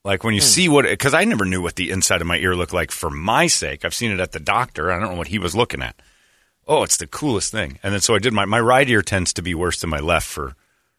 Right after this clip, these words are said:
Speaker 1: congestive reasons. I think it's just gotta be this, the right side is a little bit different from the, than the left. But it's just goo. It's awesome. And I'm, now I wanna find a bug or,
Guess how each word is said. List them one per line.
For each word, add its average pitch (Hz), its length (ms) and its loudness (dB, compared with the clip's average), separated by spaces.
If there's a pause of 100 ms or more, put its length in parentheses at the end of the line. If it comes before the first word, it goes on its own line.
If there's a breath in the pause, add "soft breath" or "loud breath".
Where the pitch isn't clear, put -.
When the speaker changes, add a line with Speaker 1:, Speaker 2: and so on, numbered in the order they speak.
(280)
Speaker 1:
congestive 87 680 0
reasons. 69 460 -12
I 71 80 -8
think 71 240 -12
it's - 120 -16
just - 140 -14
gotta 76 160 -4
be 76 100 -10
this, 76 220 -6
the 80 140 -10
right 78 240 2
side 73 180 -2
is 69 80 -10
a 78 60 -10
little 76 160 -10
bit 76 180 -12
different 78 320 -6
from 67 280 -12 (540)
the, 82 140 -10
than 76 240 -8
the 73 80 -8
left. 78 300 -6 (340 soft breath)
But 85 120 -2
it's 85 180 0
just - 240 -2 (180)
goo. 71 380 0 (420)
It's 85 260 -6
awesome. 80 500 0 (120)
And 107 120 2
I'm, 110 420 0 (100)
now 160 360 6
I 127 100 6
wanna 113 260 2
find 85 280 -2
a 73 40 -4
bug 82 460 2
or, 67 220 -8